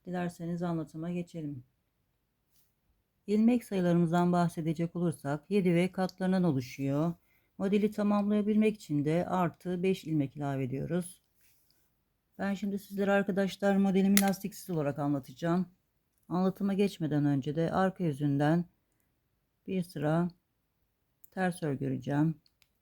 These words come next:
Siz dilediğiniz lastik modeliyle örebilirsiniz. Ben şimdi lastiksiz olarak anlatmak istiyorum. Arka yüzünde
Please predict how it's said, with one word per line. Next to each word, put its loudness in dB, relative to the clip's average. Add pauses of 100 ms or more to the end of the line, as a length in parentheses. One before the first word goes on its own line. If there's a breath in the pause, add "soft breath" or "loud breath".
(800)
Siz -6
dilediğiniz 4
lastik 0
modeliyle 2
örebilirsiniz. -2 (1200)
Ben 0
şimdi -4
lastiksiz -4
olarak -6
anlatmak -6
istiyorum. -4 (1200)
Arka -4
yüzünde 0